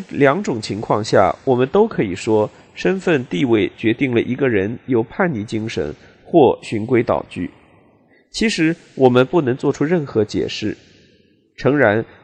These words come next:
大体上说，反德雷福斯分子主要来自天主教资产阶级、法兰西学院、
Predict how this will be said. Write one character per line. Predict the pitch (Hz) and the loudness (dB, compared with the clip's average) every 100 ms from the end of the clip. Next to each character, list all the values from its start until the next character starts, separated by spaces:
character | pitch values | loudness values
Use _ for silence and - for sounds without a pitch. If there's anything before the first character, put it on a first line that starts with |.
| - | 0
大 | 196 | 2
体 | 175 135 | 2 0
上 | 143 131 | 0 -2
说， | 120 135 131 | 2 2 2
反 | - 107 113 | 2 0 0
德 | 139 | 0
雷 | 165 | 0
福 | - | -2
斯 | 147 165 | -4 -4
分 | - 143 | -2 -4
子 | - 95 | -4 -6
主 | - 98 | -4 0
要 | 123 | 2
来 | 107 85 | 4 2
自 | 104 120 | 0 -2
天 | 101 - 151 | -4 -6 -6
主 | 131 | -6
教 | 95 110 | -2 -2
资 | - 151 | 0 -4
产 | - 80 | -4 -8
阶 | 95 95 | -4 -6
级、 | - 69 - _ _ _ | -6 -10 -10 _ _ _
法 | - | 2
兰 | 104 127 | 2 2
西 | - | -2
学 | 156 - 92 | -6 -2 -2
院、 | 139 143 | 0 -2